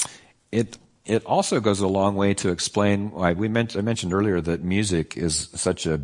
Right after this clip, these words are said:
a profound way into people's hearts. Poetry is another very, um, profound way to communicate things. And Isaiah,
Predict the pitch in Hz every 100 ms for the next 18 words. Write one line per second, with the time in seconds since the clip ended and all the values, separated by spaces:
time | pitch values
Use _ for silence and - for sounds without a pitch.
0 | 73 - - 80 - 95 90 90 90 90
1 | 80 101 87 80 90 101 - - 139 131
2 | - 80 78 78 - - 101 90 90 92
3 | 98 82 80 71 78 87 87 87 82 82
4 | 82 80 73 69 69 62 - - - -
5 | - - - - - 143 113 120 107 104
6 | 95 98 95 95 85 90 85 98 110 127
7 | 120 - 123 135 139 131 - _ 95 98
8 | 98 - 104 104 98 113 135 101 90 82